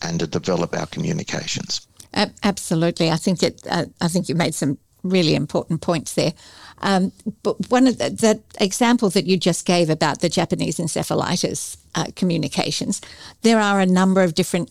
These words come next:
Speaker 2: whether it's during covid or
Speaker 1: Mm-hmm.
Speaker 2: even coming up with the voice referendum, this,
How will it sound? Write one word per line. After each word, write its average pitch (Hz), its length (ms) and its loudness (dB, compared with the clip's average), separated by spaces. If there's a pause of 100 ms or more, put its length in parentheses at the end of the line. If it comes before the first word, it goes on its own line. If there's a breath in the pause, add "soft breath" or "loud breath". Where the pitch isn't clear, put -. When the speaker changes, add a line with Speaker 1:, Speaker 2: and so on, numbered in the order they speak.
(160)
Speaker 2:
whether 185 260 2
it's - 260 -6
during 190 320 4
covid 180 500 0 (400 soft breath)
or 190 240 4
Speaker 1:
Mm-hmm. - 80 2
Speaker 2:
even 196 300 6
coming 180 340 2
up 170 100 0
with 180 140 0
the 185 80 0
voice 180 340 2
referendum, 175 680 2 (380 loud breath)
this, 196 380 0